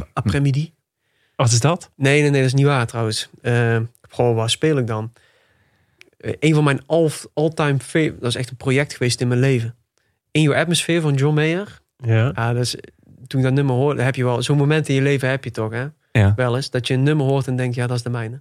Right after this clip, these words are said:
Speaker 1: Die heeft hij voor mij geschreven."
Speaker 2: <laughs> In Your Atmosphere
Speaker 1: Ja, en
Speaker 2: van
Speaker 1: misschien
Speaker 2: John
Speaker 1: dat hij
Speaker 2: Mayer.
Speaker 1: helemaal niet aanslaat bij wie dan ook, maar in ieder geval, bij mij was het toen echt helemaal raak en ik heb die me helemaal toegeëigend. Dus ik heb hem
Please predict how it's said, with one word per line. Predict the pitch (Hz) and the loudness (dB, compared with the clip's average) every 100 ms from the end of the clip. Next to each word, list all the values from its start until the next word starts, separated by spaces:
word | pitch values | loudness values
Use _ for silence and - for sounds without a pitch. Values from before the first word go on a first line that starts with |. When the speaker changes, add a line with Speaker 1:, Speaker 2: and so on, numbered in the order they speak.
| _ | _
Speaker 1:
Die | - 131 | -4 -2
heeft | 135 | -2
hij | 135 | -6
voor | 139 | -4
mij | 135 | -4
geschreven." | 120 127 120 - - - - 554 | -4 -6 -2 0 0 0 0 0
Speaker 2:
<laughs> | - 554 - 226 175 | 0 -2 -4 0 2
In | 180 | 2
Your | 160 | 2
Atmosphere | 135 147 135 120 156 | 0 0 2 4 4
Speaker 1:
Ja, | 160 | 2
en | 147 | 2
Speaker 2:
van | |
Speaker 1:
misschien | 156 131 | 2 2
Speaker 2:
John | 127 120 | 2 2
Speaker 1:
dat | |
hij | 113 | 2
Speaker 2:
Mayer. | |
Speaker 1:
helemaal | 170 175 | 2 2
niet | 160 | 0
aanslaat | 151 156 - 139 | 0 0 -2 -2
bij | 127 135 | 0 0
wie | 143 | 0
dan | 139 127 | 0 0
ook, | 131 151 | -2 -2
maar | 131 131 | -2 0
in | 139 | 0
ieder | 147 | 0
geval, | 131 131 135 | 0 0 0
bij | 131 131 | 0 0
mij | 143 147 | 2 2
was | 135 | 2
het | 131 | 0
toen | 127 135 | -2 -2
echt | 127 120 | -2 -2
helemaal | 143 156 127 | 0 0 0
raak | 143 156 | -2 -4
en | - | -4
ik | 127 | -2
heb | 139 | 0
die | 131 | 0
me | 131 | 2
helemaal | 131 151 151 135 123 | 2 2 2 -2 0
toegeëigend. | 147 123 117 107 123 | -2 0 -2 -4 -8
Dus | 120 | -8
ik | - | -4
heb | 123 | -2
hem | 123 | -2